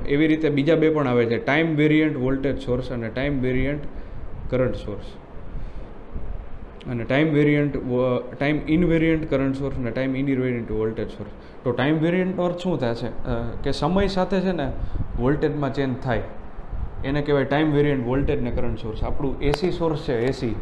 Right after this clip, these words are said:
ઈ કેવું છે? Time variant કહેવાય. અને time variant, અ, invariant એટલે શું છે? ડી સી. દાખલા તરીકે બેટરી, બરાબર? એના વોલ્ટેજમાં સમય સાથે કાંઈ ફેરફાર થતો નથી.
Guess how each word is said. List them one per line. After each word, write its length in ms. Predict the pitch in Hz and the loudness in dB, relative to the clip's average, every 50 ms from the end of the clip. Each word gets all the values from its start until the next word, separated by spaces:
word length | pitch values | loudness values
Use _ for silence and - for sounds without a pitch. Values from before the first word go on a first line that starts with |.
| - - - | -4 -6 -6
ઈ 40 | 139 | -6
કેવું 300 | - 165 170 170 156 120 | -4 -2 0 2 2 2
છે? 120 | 127 123 | 0 0
Time 260 | - 135 135 139 139 | 0 0 2 2 2
variant 480 | 123 127 135 131 127 123 113 104 95 95 | 4 4 4 4 2 2 0 -2 -4 -6
કહેવાય. 160 | 113 107 107 - - - - - - - - 127 | -6 -6 -6 -8 -10 -12 -12 -12 -12 -10 -8 -6
અને 120 | 117 107 - | -6 -2 0
time 240 | - 131 147 160 156 | 2 2 4 4 4
variant, 520 | 156 160 160 175 170 170 160 151 - - | 4 4 4 4 2 0 -2 -4 -6 -6
અ, 100 | 156 147 | -4 -2
invariant 540 | 139 160 170 175 165 165 170 170 175 170 165 | 0 2 2 2 2 2 2 2 2 0 0
એટલે 220 | 170 160 170 165 156 | -2 -2 -2 -2 -2
શું 200 | 165 170 160 135 | -2 -2 0 0
છે? 200 | 131 117 117 135 | 0 0 2 2
ડી 120 | 139 156 | 2 2
સી. 200 | 147 - 110 101 101 - - - - - - - - - - | 2 0 -4 -4 -6 -8 -14 -16 -16 -16 -18 -18 -16 -8 -4
દાખલા 260 | 135 139 139 147 143 | -4 -2 0 2 2
તરીકે 300 | 123 139 135 135 123 135 | 2 4 2 2 2 2
બેટરી, 380 | 123 123 131 135 - 123 107 104 101 - - - - - - - - - - - - - - - | 2 2 2 2 2 0 -2 -2 -4 -6 -10 -12 -12 -10 -10 -8 -8 -8 -8 -10 -10 -12 -10 -6
બરાબર? 280 | 104 120 143 147 151 135 | -4 -2 -2 0 0 0
એના 160 | 131 139 151 | 0 0 2
વોલ્ટેજમાં 600 | 151 147 151 151 151 151 147 147 147 151 147 139 | 2 4 4 4 4 2 0 0 0 0 0 0
સમય 300 | - 143 143 156 160 151 | 0 0 0 2 2 2
સાથે 240 | 139 147 139 143 147 | 0 0 -2 -2 -2
કાંઈ 160 | 139 139 131 | -2 -2 -2
ફેરફાર 380 | - 139 143 139 - - 127 120 | -2 -2 -2 -2 -2 -2 -2 -2
થતો 280 | - 123 117 - 117 | -2 -4 -4 -2 -4
નથી. 240 | 117 117 113 110 104 | -4 -4 -4 -2 -2